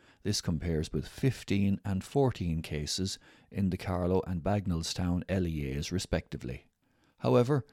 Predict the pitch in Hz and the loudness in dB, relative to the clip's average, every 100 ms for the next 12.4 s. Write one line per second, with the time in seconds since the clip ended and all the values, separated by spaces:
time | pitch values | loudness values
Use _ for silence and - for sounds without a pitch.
0 | - _ - - 107 107 - 123 131 117 | -20 _ -8 -2 2 0 0 2 4 4
1 | 90 85 90 - - 104 - 107 101 87 | 2 2 2 -2 -4 -4 0 2 2 2
2 | 87 98 107 104 - 113 104 135 - 147 | 2 2 0 0 -2 -4 0 -2 0 2
3 | 151 95 - 73 - 78 73 78 71 85 | 2 2 -2 -2 -2 -2 0 -2 0 0
4 | 87 95 95 - 71 - 80 78 78 82 | 2 0 -2 -2 -2 -2 -4 -2 -2 -2
5 | 80 73 87 - _ _ _ - - - | -2 -4 -12 -14 _ _ _ -20 -20 -20
6 | _ _ _ - 80 76 85 87 101 98 | _ _ _ -2 0 0 0 2 4 4
7 | 98 98 92 - 147 139 117 95 92 101 | 4 4 2 4 2 4 4 6 6 2
8 | - 110 104 87 98 95 95 92 78 - | 2 2 2 2 2 2 2 2 0 0
9 | 127 - 92 - 139 113 82 - 76 85 | -2 0 -4 0 2 2 0 0 0 0
10 | 82 82 82 78 - 78 71 82 98 - | -2 0 0 -2 -2 -2 0 -2 -4 -10
11 | - - 127 123 - 113 104 92 92 90 | -12 0 2 2 0 4 4 4 2 2
12 | 85 71 69 | 2 0 -6